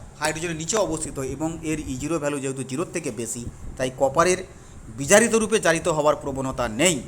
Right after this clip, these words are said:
বরঞ্চ এর জারিত রূপের বিজারিত হওয়ার প্রবণতা বেশি। তাই অ্যাসিড দ্রবণ থেকে কপার এইচ প্লাস আয়নের বিজারণ ঘটিয়ে হাইড্রোজেন গ্যাসকে নির্গত করতে পারবে না। ঠিক একইভাবে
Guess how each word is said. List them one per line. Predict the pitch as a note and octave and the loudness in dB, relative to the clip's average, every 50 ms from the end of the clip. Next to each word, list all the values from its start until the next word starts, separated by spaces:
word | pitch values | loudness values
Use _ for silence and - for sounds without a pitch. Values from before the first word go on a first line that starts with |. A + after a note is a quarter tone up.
| - - - | -12 -12 -8
বরঞ্চ | A2+ A#2+ C#3+ F3+ G#3 A3+ A3+ - A3+ | -2 0 2 2 2 2 2 0 0
এর | F#3 - - D3 D3 C#3+ C3 | 0 -2 -2 -6 -6 -6 -4
জারিত | B2+ - B2+ C#3 E3 F#3+ - | -4 -2 0 0 -2 0 0
রূপের | G#3 F#3 F3+ F3+ F3+ D3 | 0 0 0 -2 -2 -2
বিজারিত | C#3 C#3 D3 C#3+ C#3 B2+ C#3 | -2 -4 -4 -4 -2 -2 -4
হওয়ার | B2 A#2 A#2 A#2 A2+ - | -4 -2 -4 -4 -4 -6
প্রবণতা | A#2 G#2 G#2+ G#2 G#2+ G2+ - E3+ A3+ - - - - - - | -10 -10 -8 -8 -6 -2 0 0 0 0 -6 -12 -14 -16 -6
বেশি। | G2+ C3 C3+ C3 A#2 F#2+ - - - - - | -4 -2 -2 -2 -4 -6 -10 -10 -10 -8 0
তাই | - C#3+ D3 D3 D3+ - - - - - | 2 2 2 2 -2 -10 -14 -16 -16 -8
অ্যাসিড | - B2+ D3 - - A#3+ A#3 B3+ G#3 F#3 | -4 -2 0 0 2 2 2 0 0 -2
দ্রবণ | E3 F3 E3+ D#3 D#3+ D#3 D#3 | -2 -2 0 0 -2 -4 -4
থেকে | D#3 D3+ C3 C#3 B2 - | -6 -8 -8 -8 -6 -2
কপার | B2 A#2+ A#2+ D3+ E3 F3 - - - - - - - - - | -2 0 2 4 2 2 2 -2 -10 -18 -18 -18 -18 -10 -4
এইচ | C#3 D#3+ F3+ E3+ - - - - - - - - - - - - - - - - - | -2 -2 -2 -2 -6 -8 -8 -10 -16 -20 -20 -20 -20 -16 -14 -14 -14 -14 -16 -14 -2
প্লাস | C#3+ D#3 E3+ F#3+ - | 4 4 4 4 4
আয়নের | - - E3 E3 E3 E3+ F3 D3+ | 0 2 2 2 2 2 0 0
বিজারণ | C#3 C#3+ C3+ D3 C#3+ C#3 C3+ C3 B2+ | -2 0 2 2 2 2 2 0 -2
ঘটিয়ে | A2 C3 C#3 C3 F3 F#3 G3 | -2 -4 -4 -2 0 0 0
হাইড্রোজেন | D#3+ C#3 B2+ A#2+ A#2+ A#2+ B2+ B2+ B2+ B2+ B2 - - - C#3 | 0 0 -2 -4 -4 -6 -8 -8 -8 -8 -10 -12 -16 -16 -10
গ্যাসকে | B2+ B2+ A#2+ - - - F3 | -8 -8 -6 -6 -6 -8 -8
নির্গত | D#3 C#3 A#2 A2 A2 G#2+ A#2 A2+ | -8 -8 -10 -10 -10 -12 -12 -14
করতে | A#2 A2+ - - - G#3+ A#3+ - - - | -14 -16 -10 -4 -4 -4 -4 -4 -12 -12
পারবে | - A2 F#2+ F2+ E2 F2+ | -10 -10 -10 -10 -14 -16
না। | E2+ - - - - - - - - - - - - - - - - - - - - - - - - - - - - - - - | -18 -18 -20 -20 -20 -20 -20 -20 -20 -20 -18 -16 -14 -14 -14 -16 -18 -20 -20 -20 -20 -20 -20 -20 -20 -20 -20 -20 -20 -20 -12 -6
ঠিক | F#3+ A3+ G#3+ A#3 | -6 -4 -2 -2
একইভাবে | G#3+ G3+ - B3 A3+ G#3+ E3 C3+ C#3 | -2 -2 -4 -4 -2 -2 -2 -2 -4